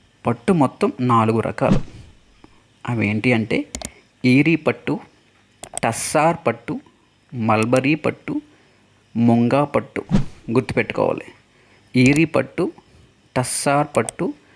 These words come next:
మల్బరీ పట్టు, ముంగా పట్టు. ఈ నాలుగింటిలో బాగా మన్నికైనది ఏంటంటే మల్బరీ పట్టు. ఓకే,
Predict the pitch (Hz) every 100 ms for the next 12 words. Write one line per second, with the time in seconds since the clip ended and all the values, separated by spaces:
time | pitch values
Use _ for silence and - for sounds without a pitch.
0 | _ _ - 113 107 107 120 127 143 -
1 | - - 165 349 - - _ _ 127 123
2 | 113 110 101 - - _ _ - - -
3 | 135 127 110 120 147 170 165 156 120 110
4 | 107 - - _ 135 110 110 127 139 123
5 | 120 117 123 135 123 120 113 113 113 160
6 | 156 - - - - 113 107 107 120 120
7 | 131 - - - - - - - 117 110
8 | 165